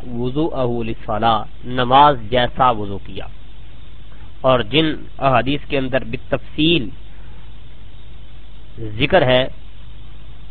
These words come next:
غسل کے طریقے کا، وہاں پر وضو کو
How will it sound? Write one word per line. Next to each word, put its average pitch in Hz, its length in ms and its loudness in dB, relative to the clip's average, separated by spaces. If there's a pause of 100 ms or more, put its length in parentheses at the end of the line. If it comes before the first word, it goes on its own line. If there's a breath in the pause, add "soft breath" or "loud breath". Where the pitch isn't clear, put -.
(500)
غسل 160 280 2
کے 143 160 0
طریقے 120 420 2
کا، 104 240 0 (760)
وہاں 143 220 6
پر 135 240 4 (440)
وضو 151 260 2
کو 131 320 0